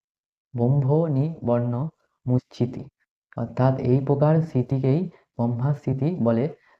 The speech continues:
সেই পা-, হে পার্থ, যিনি এই স্থিতি লাভ করেন,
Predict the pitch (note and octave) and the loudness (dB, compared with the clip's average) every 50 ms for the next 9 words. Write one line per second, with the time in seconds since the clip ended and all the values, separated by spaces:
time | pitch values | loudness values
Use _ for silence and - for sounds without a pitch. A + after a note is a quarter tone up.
0 | _ _ _ - - A#2+ A#2+ C3+ D3 C#3 - A2+ A2 - - - A2 A2+ B2+ C3+ | _ _ _ -4 0 2 2 2 2 0 -2 -4 -6 -6 -12 -10 -6 -4 -2 -2
1 | B2+ A#2 A#2 A#2+ A#2 - C3+ D3+ C3+ B2 A#2+ A#2+ B2+ C#3 C#3 C3 C3 B2 C3+ C#3+ | -2 -2 -4 -4 -2 -2 0 0 0 0 0 0 0 0 0 0 0 0 0 0
2 | C#3+ C3+ - B2 A#2 - - D3 D#3 D#3 C3 A#2+ A#2 B2 C3+ C3 - - - _ | -2 -4 -4 -4 -4 -2 0 0 0 2 0 0 -2 -2 -4 -4 -8 -14 -20 _
3 | - B2 A#2+ A2 B2 D#3 E3 | -2 0 2 2 2 0 -2